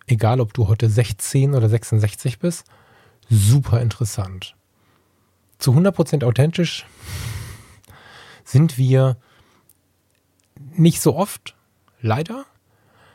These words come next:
weil unsere Art, mit den Menschen und den Situationen umzugehen, immer kontextgeprägt ist. Das haben tausend Untersuchungen herausgestellt. Wir sind kontextgeprägt unterwegs in unserer Art zu kommunizieren und zu sein.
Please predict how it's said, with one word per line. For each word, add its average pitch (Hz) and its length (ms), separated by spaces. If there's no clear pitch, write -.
weil 151 640
unsere 110 1000
Art, 165 440
mit 139 120
den 123 140
Menschen 151 340
und 143 100
den 131 100
Situationen 123 480
umzugehen, 160 760
immer 180 280
kontextgeprägt 113 920
ist. 101 160
Das 117 160
haben 135 220
tausend 135 480
Untersuchungen 123 720
herausgestellt. 101 680
Wir 131 100
sind 151 340
kontextgeprägt - 960
unterwegs 117 480
in 127 100
unserer 110 280
Art 127 180
zu 117 80
kommunizieren 120 720
und 113 100
zu - 140
sein. 98 400